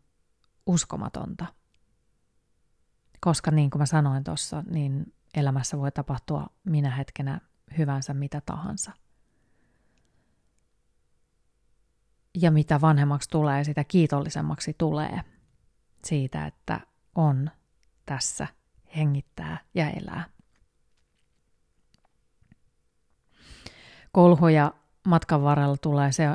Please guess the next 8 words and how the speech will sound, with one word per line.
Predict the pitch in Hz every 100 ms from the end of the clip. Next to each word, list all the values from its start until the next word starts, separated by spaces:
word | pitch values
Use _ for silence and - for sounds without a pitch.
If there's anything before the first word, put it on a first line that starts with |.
| 202
sehän | 165 147
on | 147 151
niinku | 151 160
päivän | 170 156 143 151
selvää, | 170 160 156 180 - 170 - _ _ _ _ 208
mutta | 165 147 -
se, | 147 156 143
että | 143 -